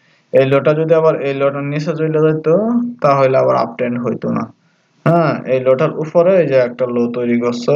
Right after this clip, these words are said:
দেখেন। আর এই যে এখানে কিন্তু একটা ফেক মুভ দিছে, হ্যাঁ? এখানে কিন্তু অনেকে মার্কেটে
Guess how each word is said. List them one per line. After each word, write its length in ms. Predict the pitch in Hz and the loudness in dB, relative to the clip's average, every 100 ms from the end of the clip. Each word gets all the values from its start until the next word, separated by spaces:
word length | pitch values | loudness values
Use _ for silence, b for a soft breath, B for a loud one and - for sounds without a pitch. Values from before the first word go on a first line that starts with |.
| 143 | 2
দেখেন। 400 | 135 139 139 143 190 - _ _ _ _ _ _ b b b b b _ _ - | 2 0 -2 -4 -4 -8 _ _ _ _ _ _ b b b b b _ _ -2
আর 400 | 117 117 113 - - | 2 2 0 -6 -4
এই 160 | 131 | -2
যে 100 | 131 | 0
এখানে 340 | 120 135 147 156 | 0 0 0 -2
কিন্তু 220 | 156 160 | -2 -2
একটা 200 | 165 180 | -2 -2
ফেক 640 | 175 - 143 131 123 123 127 | -2 -4 2 2 2 -4 -14
মুভ 240 | 123 120 120 | -10 -8 -6
দিছে, 240 | 120 120 117 | -6 -4 -4
হ্যাঁ? 380 | 117 160 160 - - _ _ _ _ - | 0 0 2 -2 -6 _ _ _ _ -2
এখানে 320 | 131 147 143 | 0 0 -2
কিন্তু 260 | 147 151 151 | -2 -2 -2
অনেকে 480 | 135 135 135 139 131 | 0 -2 0 0 0
মার্কেটে 480 | 127 127 135 131 | -2 -4 -2 -4